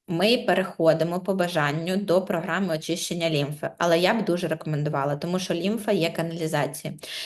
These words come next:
І часто, е, люди вза-, взагалі про неї забувають, ведуть сидячий образ життя, не займаються спортом, е, не п'ють слаболужну воду, і в результаті лімфа не с-, стає, не рухається у них,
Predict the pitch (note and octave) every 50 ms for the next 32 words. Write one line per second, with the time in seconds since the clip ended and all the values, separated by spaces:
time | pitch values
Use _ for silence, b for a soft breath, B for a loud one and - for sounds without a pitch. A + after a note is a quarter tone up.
0 | B B B - G#3+ G#3+ - - G3+ F3+ E3+ E3+ F#3+ F#3+ - - - G#3+ G#3+ G#3+
1 | G#3+ B B B B B B - F#3 F3 E3+ E3+ G3 G#3+ G#3 G3+ F3+ - G3+ G3+
2 | F#3+ G3+ G3+ - - F3+ G3+ F#3+ G3 G#3+ G#3 A3+ A3 G#3 G3+ F#3+ F3+ F3 D#3+ E3
3 | F3 F#3+ G#3 G#3+ G#3 F#3+ F3+ E3+ E3 E3 D#3+ D#3+ D#3+ D#3+ - E3+ F3+ G#3 G#3 -
4 | - G3+ G3 G3 G3+ G3+ - G#3+ G3 F#3+ G3 F#3+ F#3 F#3 F#3+ F#3+ F#3+ - F3 D#3
5 | D#3+ D#3+ D#3+ D#3+ E3 F#3+ F#3 F#3 F#3+ F#3+ G3 G3+ G#3 G3+ G3+ G#3 G#3 - - -
6 | G3+ F#3+ F#3 F3+ F#3 - E3 D#3 D#3 B B B B B B B B F3 F3 D#3+
7 | D#3 E3 F3 F#3 F#3 - G#3+ A3+ A#3 A#3 - - - F#3 F#3+ F#3+ F#3+ F3+ F3 F3+
8 | F#3+ G3 F#3 F#3+ E3+ D3+ D3+ D#3 C3 C#3+ C#3+ D#3 F3 F#3+ A#3 - - G#3 F#3 F3+
9 | F3+ F3 F3+ F3 E3+ E3 E3 - E3+ F3 A3 E3 - - A3+ F#3+ - - D#3+ E3+
10 | F#3 G#3+ A#3 - - G#3 F#3 F3+ E3 F3 F3 F#3+ G3+ G3+ - - - _ - -
11 | - - F#3 F#3+ F#3+ F#3+ E3+ F#3 B B B B B B B B B B - -
12 | F3+ F#3 A3+ C#4 C4+ A#3 G#3+ G#3+ - - F#3+ F#3+ F#3+ F#3+ - F#3+ F#3+ F3 F3+ F3
13 | E3+ F3+ F3+